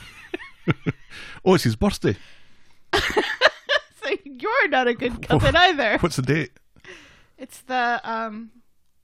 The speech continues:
Speaker 2: eighth.
Speaker 1: Oh, it was his birthday yesterday.
Speaker 2: Oh, God. Yesterday was my brother's birthday. We didn't wish Stephen a happy, both of our Stephen's birthdays were yesterday?
Speaker 1: I'm not in contact with your brother, Stephen.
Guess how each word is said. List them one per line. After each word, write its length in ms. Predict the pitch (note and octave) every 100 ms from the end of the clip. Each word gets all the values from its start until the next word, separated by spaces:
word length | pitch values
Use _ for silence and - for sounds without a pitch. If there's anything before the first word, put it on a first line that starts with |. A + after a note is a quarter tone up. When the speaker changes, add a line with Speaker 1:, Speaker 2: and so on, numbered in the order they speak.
| _ -
Speaker 2:
eighth. 380 | A#3 G3 _ _ _ _ -
Speaker 1:
Oh, 60 | B2
it 20 |
was 80 | A2
his 80 | A2
birthday 240 | B2+ -
yesterday. 420 | A2 A#2 G#2 F#2+ - _ _ - - -
Speaker 2:
Oh, 160 | G4
God. 520 | - E4+ F#4 D#4 G3 - _ _ _ _ -
Yesterday 400 | D#4 - E4+ D#4+
was 180 | D4
my 140 | C#4+ C#4+
brother's 380 | D4 E4 F#4 -
birthday. 640 | C4 C4+ - A3 F#3+ G3 _ _ - - - C#4+
We 80 |
didn't 220 | F#4 A4 E4
wish 200 | E4 -
Stephen 420 | - - G4 A4+ G#4
a 80 |
happy, 300 | E4+ E4 - - - - _ _
both 200 | - G#4+
of 100 | B4
our 100 | A4+
Stephen's 420 | G#4+ - F#4 G#4+ -
birthdays 440 | C4+ F#4 A4+ A#4+
were 80 | G4
yesterday? 300 | D#4+ D#4 - A#4+ C#5+ D5
Speaker 1:
I'm 140 | - G2+
not 120 | F#2+
in 60 |
contact 380 | - A2 G2+ G2
with 120 | G2 - _ - -
your 120 | G#2+
brother, 220 | G2+ G2
Stephen. 380 | F#2+ - F#2+ F#2